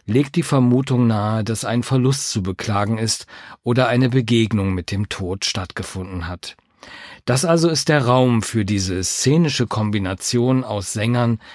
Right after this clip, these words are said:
Tänzern und einem riesigen Chor, und das klingt natürlich nach einem wirklichen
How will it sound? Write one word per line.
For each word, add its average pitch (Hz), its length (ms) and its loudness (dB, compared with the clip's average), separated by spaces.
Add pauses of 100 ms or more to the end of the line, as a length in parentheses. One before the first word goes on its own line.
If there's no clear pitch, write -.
(240)
Tänzern 135 580 2
und 110 500 -4
einem 101 280 -2
riesigen 117 520 0
Chor, 104 400 -2 (580)
und 110 520 -2
das 107 180 -4
klingt 185 460 0
natürlich 113 680 0
nach 101 160 -2
einem 98 460 -4
wirklichen 98 640 -4